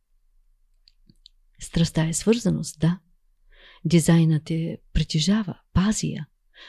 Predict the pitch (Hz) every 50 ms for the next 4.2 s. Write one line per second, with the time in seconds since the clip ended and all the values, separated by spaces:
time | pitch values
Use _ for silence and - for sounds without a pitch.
0 | - _ - 156 156 165 175 185 180 170 165 175 175 - - - - 156 160 170
1 | 175 175 170 175 175 - _ _ _ _ _ _ _ - 151 156 165 - - -
2 | - 165 160 156 165 165 170 180 185 190 190 190 - _ - - _ _ 165 165
3 | 175 175 165 - - - - 285 320 330 320 302 - - - 247 233 - - -
4 | 190 151 147 156